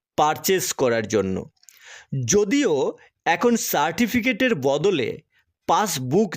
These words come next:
দেওয়া হয়। যাই হোক, এবার যখন স্কিমটির মেয়াদ পাঁচ বছর পূর্ণ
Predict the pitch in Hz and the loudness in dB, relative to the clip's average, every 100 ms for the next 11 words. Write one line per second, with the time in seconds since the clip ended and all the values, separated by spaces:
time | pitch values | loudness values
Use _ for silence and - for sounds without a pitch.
0 | 127 107 107 98 78 - _ _ _ _ | -2 0 -2 -4 -6 -8 _ _ _ _
1 | - 135 170 190 139 117 202 - _ - | -10 -2 0 0 0 0 -2 -8 _ -20
2 | - - - - 233 294 214 127 175 180 | -20 -20 -6 0 2 2 -2 0 0 2
3 | 262 190 143 - 226 226 233 175 135 139 | 2 2 -2 -2 0 2 0 0 0 0
4 | 165 98 85 - _ _ _ _ - 175 | 0 -2 -6 -16 _ _ _ _ 0 2
5 | 220 170 123 156 - 226 214 - 170 202 | 2 -2 0 0 2 0 0 -2 0 2